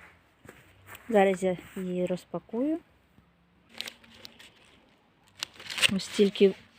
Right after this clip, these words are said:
зрізала верх, відкриваю, вже видніється червоний клен. Так, дивимося. Ой, який гарний.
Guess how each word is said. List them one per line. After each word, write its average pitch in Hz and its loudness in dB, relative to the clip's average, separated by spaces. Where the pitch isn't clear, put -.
зрізала 196 6
верх, 277 4
відкриваю, 214 6
вже 233 8
видніється 247 6
червоний 240 6
клен. 214 6
Так, 220 -2
дивимося. 208 -4
Ой, 196 2
який 208 4
гарний. 214 8